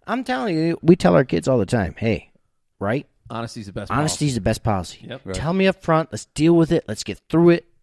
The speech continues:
Speaker 1: I don't care.
Speaker 2: Right.
Speaker 1: Tell me the truth.
Speaker 2: Absolutely.
Speaker 1: In the initial interview, and I always do this, I said that I'm, I'm gonna tell you just like I tell my kids, "Tell me the truth." Because if you go up there and you tell the C M O, the chief medical officer, and you tell them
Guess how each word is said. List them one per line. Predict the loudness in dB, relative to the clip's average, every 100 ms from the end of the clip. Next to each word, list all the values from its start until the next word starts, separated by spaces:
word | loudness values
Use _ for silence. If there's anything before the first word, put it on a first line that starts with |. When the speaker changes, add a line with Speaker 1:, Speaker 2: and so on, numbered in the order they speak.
| _ _ _ _
Speaker 1:
I | -8
don't | -6 -8
care. | -6 -2 0 -2 _
Speaker 2:
Right. | -12 -12 -14 _
Speaker 1:
Tell | -6 4 4 6
me | 2 2
the | 2
truth. | 0 -4 0 8 10 10 6 -4
Speaker 2:
Absolutely. | -20 -20 -16 -14 -14 -16 -20 _ _ _ _ _ _ _
Speaker 1:
In | -6 -2
the | -2
initial | -2 -2 -6
interview, | -8 -6 -6 -6 -12
and | -8
I | -8
always | -6 -4 -4 -4
do | -2 -4
this, | -4 -8
I |
said | -8 -8
that | -8 -10
I'm, | -12 -12
I'm | -10
gonna | -10
tell | -4 -4
you | -4
just | -6
like | -8
I | -6
tell | -6
my | -6
kids, | -4 -4 -4 -8 -16 _ _ _
"Tell | -6 -4 -4
me | -6 -8
the | -8
truth." | -8 -2 -2 -2 -10 _ _ _ _ _ _ _ _ _ _ _
Because | -12 -10 -10
if | -6
you | -6
go | -2 -2 0
up | -4 -8
there | -10
and | -10
you | -12
tell | -12 -12 -10
the | -10
C | -10 -8 -8
M | -8
O, | -10
the | -12
chief | -8 -8 -6
medical | -4 -6 -6
officer, | -8 -8 -12 -14 -12
and | -14
you |
tell | -14 -10 -10
them | -8 -8 -8 -10